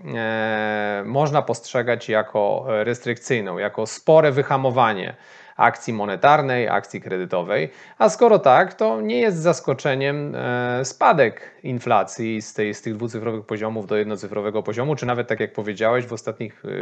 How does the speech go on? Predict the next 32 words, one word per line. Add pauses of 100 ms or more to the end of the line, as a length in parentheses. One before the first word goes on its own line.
(100)
e,
miesiąc
do
miesiącach (440)
nawet,
e,
blisko
zera. (440)
E,
także
po
prostu
został
ten
efekt
bazy,
tak,
że
mamy
te
sześć
i
pół
czy
dziewięć,
w
zależności
o
którym
tym (340)
pomiarze
mówimy,